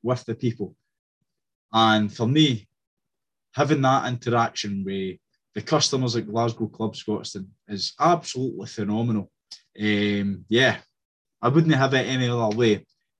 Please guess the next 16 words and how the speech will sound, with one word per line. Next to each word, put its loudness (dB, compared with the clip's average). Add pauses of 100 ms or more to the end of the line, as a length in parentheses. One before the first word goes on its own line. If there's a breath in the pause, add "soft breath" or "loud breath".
(120)
Um, -6 (1500)
when -2
I'm 2
first 2
in, 0 (280)
in -8
the -4
morning, 2 (360)
five 0
forty-five, 0 (500)
get 0
my -2 (920)
class 2
all 4
set 2
up. 2